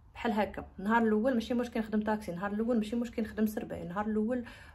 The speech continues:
whatever، لان هذيك الساعه ما عندكش لو شوا. خاصني شي حاجه اللي غتجيب لي الخبز، <laughs> شي حاجه اللي غتخلص لي السقف اللي فوق من داري. فعادي جدا جدا، يعني just a station not a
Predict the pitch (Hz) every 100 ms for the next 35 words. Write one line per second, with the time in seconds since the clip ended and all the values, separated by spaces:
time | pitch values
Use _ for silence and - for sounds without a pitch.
0 | - 214 226 160 160 - 196 208 214 196
1 | 208 - 202 185 277 202 180 180 - 170
2 | 170 285 294 220 - 214 214 - 175 214
3 | 320 - - - - 202 196 269 277 170
4 | 185 202 202 202 196 - 165 - - -
5 | - - - - 240 208 202 269 320 -
6 | 208 202 208 - 196 196 - 202 208 -
7 | 269 254 214 208 202 185 165 160 - -
8 | - - - - 220 196 220 240 233 214
9 | 202 175 180 175 160 165 180 165 180 214
10 | - - - 208 226 - - - 214 262
11 | 285 226 262